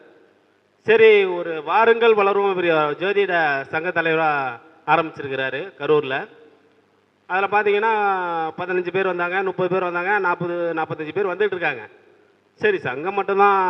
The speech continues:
இருக்குன்னு பார்த்தா ஒரு கடையில வந்து ஈஸ்வரன் கோயில்ல வந்து பாத்தீங்கன்னா போன மாசம் வந்து ஆடி தெய்வ திருமண விழா நடந்துச்சு.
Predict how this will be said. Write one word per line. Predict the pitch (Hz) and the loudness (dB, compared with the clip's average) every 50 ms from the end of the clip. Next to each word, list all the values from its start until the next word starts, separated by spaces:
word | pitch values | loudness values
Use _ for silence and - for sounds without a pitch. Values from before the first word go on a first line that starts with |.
| 175 170 165 160 160 | 2 2 0 0 -2
இருக்குன்னு | 160 156 180 175 170 | -2 -4 -6 -4 -4
பார்த்தா | 170 220 226 214 208 | -4 -2 -2 -2 -2
ஒரு | 196 185 175 165 156 151 147 143 139 135 - - 165 | -2 0 -2 0 -2 -4 -6 -8 -12 -14 -8 -4 0
கடையில | 175 208 208 196 190 180 | 2 4 4 2 2 -2
வந்து | 175 180 196 214 220 214 - - - - - - - - 180 202 | -2 0 2 2 2 0 -4 -10 -20 -20 -20 -20 -16 -8 -6 -6
ஈஸ்வரன் | 233 - 254 226 214 208 196 | -4 4 6 8 8 8 8
கோயில்ல | 196 190 180 180 170 165 165 156 160 | 4 2 0 -4 -4 -4 -4 -4 -4
வந்து | 165 185 202 196 180 | -4 -4 -6 -6 -6
பாத்தீங்கன்னா | 175 160 165 170 190 185 - 175 | -6 -6 -4 -4 -4 -6 -4 -4
போன | 175 175 170 170 180 | -4 -4 -4 -4 -6
மாசம் | 185 180 185 165 160 | -6 -6 -8 -8 -6
வந்து | 165 196 202 165 156 170 | -6 -2 -2 0 0 0
ஆடி | 185 196 196 220 262 302 - - - - _ _ _ _ 147 160 | 0 0 -2 -2 -4 -6 -12 -20 -20 -20 _ _ _ _ -2 2
தெய்வ | 190 208 220 220 220 208 214 196 | 2 4 4 4 2 2 0 0
திருமண | 190 190 190 185 175 | -2 -2 0 -2 -2
விழா | 170 160 156 151 147 | -2 -2 -2 -2 -2
நடந்துச்சு. | 143 147 135 - 123 123 | -4 -6 -8 -8 -10 -12